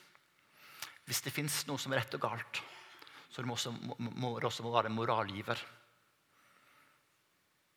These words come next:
Og den lovgiveren må være Gud. Det ondes problem var en ting som først gjorde at C S Lewis mistet sin barnetro.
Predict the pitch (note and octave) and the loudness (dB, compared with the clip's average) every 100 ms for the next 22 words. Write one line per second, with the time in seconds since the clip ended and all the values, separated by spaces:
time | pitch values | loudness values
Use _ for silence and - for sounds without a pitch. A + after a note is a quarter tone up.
0 | _ _ _ _ - - - - - - | _ _ _ _ -20 -20 -20 -20 -20 -20
1 | _ - A#2 B2 B2+ B2 A#2+ G#2+ G#2+ G2+ | _ -8 -2 0 2 2 2 0 0 0
2 | G2 G#2 - - - - - - - - | -2 -4 -6 -8 -10 -20 -20 -20 -20 -20
3 | _ _ _ _ _ _ - - - - | _ _ _ _ _ _ -12 -12 -20 -20
4 | - - _ _ - - E3+ D3+ D3+ - | -20 -20 _ _ -6 0 0 2 0 2
5 | D#3 C#3 D#3+ D3+ - - - C#3 C#3 - | 6 8 6 2 -6 -10 0 6 6 4
6 | C3 - C3 - - D3 C#3 B2+ A#2+ - | -2 2 4 4 0 -4 -2 2 2 2
7 | B2 - A#2+ A#2 A#2 C3 B2 B2 A#2 A#2+ | 0 0 0 0 0 2 0 0 4 6
8 | A#2+ G#2+ - | 6 4 -2